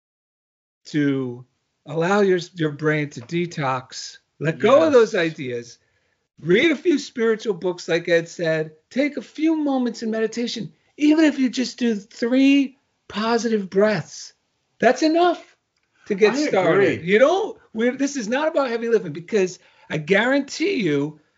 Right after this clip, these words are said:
Speaker 1: the God in you is not so far off that you have to really work hard
Speaker 2: Yeah.
Speaker 1: to have him or her
Speaker 2: Yes.
Speaker 1: or whatever you call that wake up.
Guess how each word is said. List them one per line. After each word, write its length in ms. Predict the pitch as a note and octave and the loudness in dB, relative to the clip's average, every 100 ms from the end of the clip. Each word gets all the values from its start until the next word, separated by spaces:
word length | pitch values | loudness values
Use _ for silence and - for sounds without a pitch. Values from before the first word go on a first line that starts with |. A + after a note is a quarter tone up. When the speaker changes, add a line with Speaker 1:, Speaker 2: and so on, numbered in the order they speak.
| _ _ | _ _
Speaker 1:
the 100 | - | -4
God 420 | E3+ F#3 A3 D4 C#4+ | -2 0 0 2 0
in 140 | A3+ | 0
you 540 | G3+ A3 F3 D3 C#3+ - _ _ _ _ _ | 0 2 2 2 -4 -10 _ _ _ _ _
is 420 | G3 G3 F3+ D#3+ | 2 4 4 -2
not 320 | F3+ A3+ C#4+ - | -4 0 0 -2
so 280 | - A#3 | 2 4
far 440 | - - G3+ G3 F#3+ | 2 2 4 4 4
off 560 | F#3+ D#3 D3+ C#3 - _ _ _ | 2 0 -4 -8 -18 _ _ _
that 160 | - F3+ | -4 0
you 100 | F#3 | 0
have 240 | F#3 F#3+ | 0 -2
to 120 | - F3 | -2 -6
really 380 | F#3 G#3+ G#3 F#3 | 0 2 2 0
work 300 | F3+ F#3 - | -2 -4 -6
hard 580 | E3+ D#3 D#3 D3 D3 D#3 | -4 0 2 0 -2 -2
Speaker 2:
Yeah. 300 | G3 A3 E3+ | 2 4 4
Speaker 1:
to 60 | |
have 360 | D#3 G3 G3 F3+ | 2 0 0 0
him 360 | F#3+ F3+ F#3 F3 | 0 0 -2 -4
or 180 | D#3+ | -6
her 80 | D3 | -2
Speaker 2:
Yes. 400 | D#3 G3+ G#3 D#3 | 4 4 4 2
Speaker 1:
or 80 | D3+ | -2
whatever 420 | E3 F3+ A3+ C#4+ | 0 2 0 -2
you 140 | B3 G3 | -6 -8
call 400 | - G#3+ G#3 F3+ | -6 -2 0 0
that 280 | D3+ D3+ _ _ _ - | -4 -8 _ _ _ -8
wake 440 | C#3 F3+ G#3 G#3 | 0 4 4 2
up. 300 | G#3+ - - | -2 -4 -14